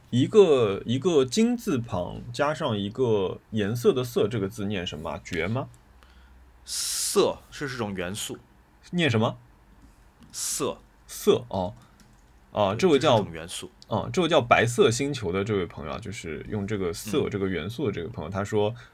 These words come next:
Speaker 1: 他说他其实没有想要问的问题，但是他说想特别一下感谢，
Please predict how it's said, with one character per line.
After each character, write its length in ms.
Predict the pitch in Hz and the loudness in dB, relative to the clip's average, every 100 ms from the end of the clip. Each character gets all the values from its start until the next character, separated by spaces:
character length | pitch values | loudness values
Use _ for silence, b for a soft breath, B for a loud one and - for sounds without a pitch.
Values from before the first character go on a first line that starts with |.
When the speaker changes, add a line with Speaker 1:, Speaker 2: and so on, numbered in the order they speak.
| B B | B B
Speaker 1:
他 120 | 135 | 0
说 80 | 151 | 2
他 100 | 151 | 2
其 140 | 120 | 0
实 100 | 113 | 0
没 100 | 120 | 0
有 260 | 110 95 95 | 0 -2 -4
想 320 | - 87 64 | 0 0 0
要 180 | 92 98 | 0 0
问 180 | 120 117 | 0 0
的 100 | 101 | 2
问 240 | 143 95 | 0 0
题， 220 | - - - | -4 -8 -4
但 140 | 90 | -4
是 60 | 95 | -2
他 140 | 104 | -4
说 160 | 104 101 | -2 -4
想 220 | - 85 | -4 -8
特 200 | - 196 | 2 2
别 160 | 98 95 | 4 0
一 40 | |
下 200 | 98 85 | 2 0
感 260 | 87 73 76 | 0 -6 -6
谢， 420 | - 113 85 - | -6 -4 -4 -6